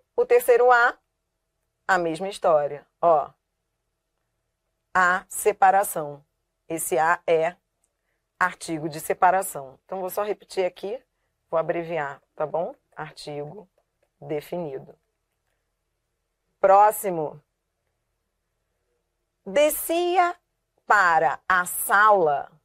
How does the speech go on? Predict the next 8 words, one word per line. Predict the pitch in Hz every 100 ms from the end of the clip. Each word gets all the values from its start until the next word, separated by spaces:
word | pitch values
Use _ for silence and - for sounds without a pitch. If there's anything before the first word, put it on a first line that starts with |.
| _ _ _ _
Quando | 160
ele | 151 151
diz | 147 151 151
aí, | 160 165 208 -
descia | 160 170 160 - 160 151 147 -
para | - 147 143 147 -
a | 165 151
sala, | - 175 196 190 151 147